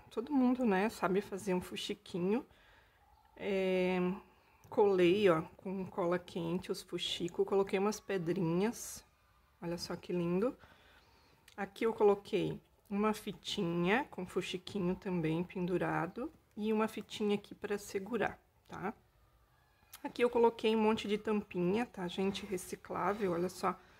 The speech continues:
Pe-, pedacinho de retalho, tudo pedacinho, tá? Você monta uma linda guirlanda. É, coloquei uma fita aqui, tá? É opcional, se você tiver outra ou não quiser colocar,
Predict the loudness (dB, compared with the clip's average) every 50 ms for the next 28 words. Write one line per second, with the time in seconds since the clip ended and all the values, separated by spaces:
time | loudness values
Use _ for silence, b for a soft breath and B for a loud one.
0 | b b b b b b b b b b _ -4 -4 -4 -4 -4 -6 -8 _ 0
1 | 2 2 2 2 2 4 4 4 6 6 4 2 2 0 0 0 2 4 6 6
2 | 6 4 2 0 -2 -4 -6 b b b b b _ -8 -2 0 0 0 2 0
3 | 2 4 4 2 2 -2 -4 -2 0 2 2 0 0 0 0 2 2 2 0 0
4 | 0 0 2 2 2 0 0 -2 0 2 4 4 4 6 4 4 4 4 2 2
5 | 4 2 2 2 2 0 0 -2 -4 -8 _ b b b b b b b b b
6 | b b b b b b _ -8 -2 0 2 4 4 4 2 4 6 8 8 8
7 | 8 6 4 6 6 6 4 2 0 -6 -10 -6 -4 -4 -6 -4 -2 -2 -2 -2
8 | -2 -6 -8 -8 -8 -6 -2 0 2 2 4 2 2 0 -2 -6 -14 -8 -4 -2
9 | 0 2 2 4 4 4 2 2 -2 -6 -10 -12 -12 -12 -14 -12 -10 -8 -2 0
10 | 0 0 0 -2 -10 -18 -10 -6 -2 2 4 4 4 2 0 -4 -4 -2 -2 0
11 | 0 0 -2 -2 -2 -4 -4 -4 0 0 2 0 2 2 2 2 2 0 -4 -6
12 | -2 0 2 2 2 2 0